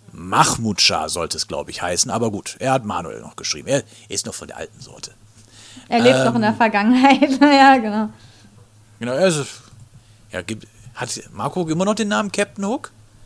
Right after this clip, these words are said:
Speaker 1: Ich weiß es gar nicht.
Speaker 2: Naja,
Speaker 1: Kann
Speaker 2: ich
Speaker 1: gut
Speaker 2: glaub,
Speaker 1: sein,
Speaker 2: er
Speaker 1: ne?
Speaker 2: hat ihn nicht geändert.
Speaker 1: Naja, gut, aber darum soll's ja
Speaker 2: Ja.
Speaker 1: nicht gehen, sondern wer würde heute einen Kampf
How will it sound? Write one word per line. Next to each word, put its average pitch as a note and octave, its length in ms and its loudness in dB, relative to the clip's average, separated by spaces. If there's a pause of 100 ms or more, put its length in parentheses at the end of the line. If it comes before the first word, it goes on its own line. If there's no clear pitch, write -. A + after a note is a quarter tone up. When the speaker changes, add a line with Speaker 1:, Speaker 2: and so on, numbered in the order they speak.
(1200)
Speaker 1:
Ich - 100 -8
weiß A#3+ 120 2
es - 140 -8
gar D2+ 200 -4
nicht. D#2 320 -12
Speaker 2:
Naja, F3+ 440 -6
Speaker 1:
Kann G3 80 -2
Speaker 2:
ich G3 40 -10
Speaker 1:
gut G#3+ 120 -12
Speaker 2:
glaub, F#3 100 0
Speaker 1:
sein, C3 100 2
Speaker 2:
er F#3+ 120 -2
Speaker 1:
ne? F3+ 60 -2
Speaker 2:
hat - 80 -10
ihn F#3+ 100 -8
nicht F#3+ 180 -12
geändert. F3 640 -8 (180)
Speaker 1:
Naja, C#3+ 240 2
gut, D#3 160 4
aber C3+ 140 0
darum C#3+ 240 4
soll's C3+ 200 4
ja B2+ 60 0
Speaker 2:
Ja. G2 80 -2
Speaker 1:
nicht - 160 -8
gehen, C#3+ 180 -2
sondern B2 380 -4
wer D3 220 0
würde D3 180 0
heute C3+ 200 0
einen G#2+ 100 -10
Kampf B2 360 -8